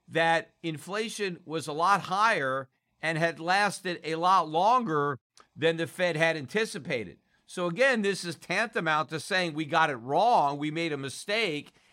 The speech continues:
and now we need to correct that mistake by staying tighter for longer or going higher than the markets expect. In fact, Powell reiterated something that he had said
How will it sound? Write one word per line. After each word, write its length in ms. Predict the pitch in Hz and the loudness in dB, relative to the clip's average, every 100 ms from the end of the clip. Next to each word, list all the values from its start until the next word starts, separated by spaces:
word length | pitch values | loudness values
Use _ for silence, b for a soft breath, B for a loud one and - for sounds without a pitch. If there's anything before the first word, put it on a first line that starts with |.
| b b | b b
and 180 | 156 | -4
now 260 | 165 196 208 | 2 4 4
we 140 | 190 | 4
need 220 | 175 180 160 | -2 -4 -6
to 80 | 165 | -8
correct 600 | - 180 185 254 - - | -8 0 4 4 2 -10
that 240 | 127 147 135 | -2 -2 -2
mistake 560 | 143 - 151 139 139 _ b b - | -6 -6 -4 -4 -6 _ b b 0
by 180 | 151 | 0
staying 600 | 151 - - 190 185 165 143 - | 0 -6 -6 -4 -2 -4 -8 0
tighter 440 | 175 196 190 185 | 2 2 0 -4
for 200 | - 143 | -4 -4
longer 640 | 151 196 208 185 190 190 | 2 4 4 2 0 2
or 160 | 160 143 | 2 0
going 300 | 127 135 123 | -2 -4 -6
higher 440 | 117 170 196 185 | 0 4 4 4
than 160 | 165 156 | 0 -2
the 80 | 143 | -2
markets 440 | 147 151 139 113 | 0 0 -2 -14
expect. 580 | 131 - - 202 185 - _ | -16 -14 -2 0 0 -6 _
In 140 | 180 185 | -4 -4
fact, 500 | - 214 208 - - | 2 4 4 0 0
Powell 280 | 175 208 208 | 4 6 6
reiterated 720 | 180 226 269 214 170 160 143 | 2 2 4 6 4 4 -2
something 380 | - 208 185 180 | 0 0 0 -2
that 160 | 170 | -2
he 120 | 170 | 0
had 120 | 165 131 | -4 -4
said 440 | - 190 180 151 | -4 0 0 -2